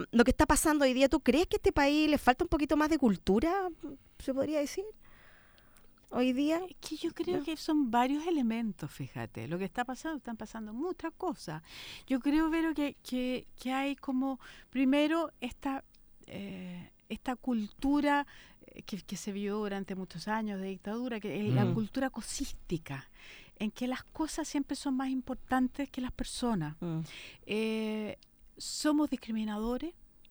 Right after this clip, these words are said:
Speaker 1: Sí.
Speaker 2: Y eso
Speaker 1: Por
Speaker 2: es, y
Speaker 1: excelencia.
Speaker 2: eso es nuestra, es nuestra cultura,
Speaker 3: Mm.
Speaker 2: es la que vivimos desde chico.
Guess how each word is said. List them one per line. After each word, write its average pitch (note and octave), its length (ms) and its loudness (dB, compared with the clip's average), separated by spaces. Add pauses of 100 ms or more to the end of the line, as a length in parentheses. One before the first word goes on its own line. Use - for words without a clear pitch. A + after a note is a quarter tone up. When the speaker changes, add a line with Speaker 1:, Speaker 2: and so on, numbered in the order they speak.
Speaker 1:
Sí. F#3 240 4 (360)
Speaker 2:
Y A#3+ 160 2
eso C#4 180 2
Speaker 1:
Por - 60 4
Speaker 2:
es, E4 40 4
y D#4+ 40 4
Speaker 1:
excelencia. C#4 320 6
Speaker 2:
eso F#4 160 2
es E4+ 60 4
nuestra, E4+ 560 2
es C#4 140 0
nuestra D#4+ 520 2
cultura, D4+ 540 2
Speaker 3:
Mm. - 40 0
Speaker 2:
es C#4 60 -2
la D4+ 100 2
que D4+ 100 0
vivimos D4 460 2
desde A#3+ 300 0
chico. E4 520 -2